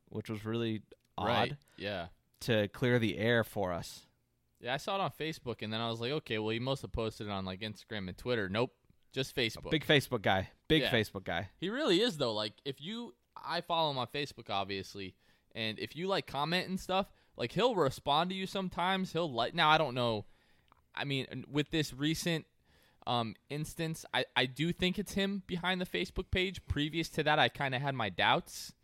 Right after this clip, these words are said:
Speaker 2: but
Speaker 1: Right.
Speaker 2: maybe he just, maybe he just prefers Facebook. I, I don't know. But if, if you don't know what we're talking about, basically Mo took to Facebook, um, to reveal that in, in June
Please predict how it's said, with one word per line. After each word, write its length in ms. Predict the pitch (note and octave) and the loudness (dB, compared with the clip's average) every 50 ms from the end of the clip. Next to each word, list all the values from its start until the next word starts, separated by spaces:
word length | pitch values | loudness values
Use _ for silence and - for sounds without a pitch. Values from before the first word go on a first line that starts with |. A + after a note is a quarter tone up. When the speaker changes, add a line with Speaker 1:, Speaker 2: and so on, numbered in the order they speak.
| _ _ _ _ _ _ _ _ | _ _ _ _ _ _ _ _
Speaker 2:
but 160 | C3 B2+ A#2+ | 0 2 2
Speaker 1:
Right. 140 | F#2+ - - | 2 0 0
Speaker 2:
maybe 260 | A#2 C3 C#3+ E3 E3 | 0 0 0 -2 -4
he 100 | E3 E3+ | -6 -6
just, 280 | E3 F3 F3 - - - _ _ _ _ _ _ _ _ _ _ _ _ _ - | -6 -4 -6 -6 -6 -10 _ _ _ _ _ _ _ _ _ _ _ _ _ -10
maybe 200 | - A2 B2+ D3 | -8 -8 -6 -6
he 100 | D#3+ D3+ | -8 -8
just 180 | D#3 E3 - - | -8 -8 -6 -6
prefers 360 | F3 D#3 - F3 F3 D#3+ - | -8 -4 -2 -2 -2 -2 -2
Facebook. 480 | - D#3+ D#3+ D3 - - G2+ F#2 E2+ | -2 -2 -2 -2 -2 -4 -6 -4 -2
I, 260 | F2+ F#2+ G#2 G#2+ G#2 - | 0 0 0 0 0 -2
I 140 | - - A#2+ | 0 0 0
don't 120 | B2+ B2+ B2 | 0 0 0
know. 160 | A2+ G#2 F#2 | 0 -2 -2
But 140 | F#2 A2+ A2 | 0 -2 -2
if, 140 | G2+ - - | -4 -4 -6
if 160 | A#2+ B2 - | -8 -6 -4
you 100 | D#3+ F3+ | -2 -2
don't 120 | F3 D#3 | -2 0
know 100 | C#3+ D3 | 0 -2
what 80 | C#3+ B2+ | 0 0
we're 100 | A#2 A2+ | -2 -4
talking 380 | - - C#3 C3+ C3 C3 A#2+ A2 | -2 0 0 0 0 0 -2 0
about, 240 | G#2+ G#2 G2+ - | 0 0 0 0
basically 520 | - B2 B2+ C3 - - - C3+ A#2+ A2+ - - - - - - - | 0 -2 -2 -2 -4 -8 -8 -6 -6 -6 -8 -12 -18 -20 -20 -12 -6
Mo 240 | A2+ A#2+ B2+ C#3 C#3 | -2 0 2 2 2
took 280 | - - - C#3 - - | 0 -2 -6 -8 -6 -8
to 80 | B2 | -10
Facebook, 640 | - - C3+ C3 B2+ - - - A2 G#2 G2 - - - _ - - _ - | -6 -2 -2 -2 -2 -4 -6 -4 -4 -4 -4 -4 -10 -20 _ -20 -20 _ -8
um, 260 | - G#2+ G#2+ G#2+ G#2+ G2+ - | -4 -2 -2 -2 -4 -6 -6
to 100 | - B2+ | -6 -4
reveal 420 | A#2 A2 G2 G2 A#2 A#2+ A#2 A2 | -4 -4 -2 0 2 2 2 2
that 200 | G#2 G#2 G2+ G2 | 2 2 2 2
in, 220 | G#2 G2+ G2 G2+ F#2+ | 0 -2 -4 -6 -8
in 280 | - A2 G#2 G2+ G2 | -8 -8 -6 -6 -8
June 540 | G#2+ A2+ A#2 B2 B2 A#2 G#2+ G2+ G2 F#2+ | -8 -6 -6 -4 -4 -4 -4 -4 -6 -8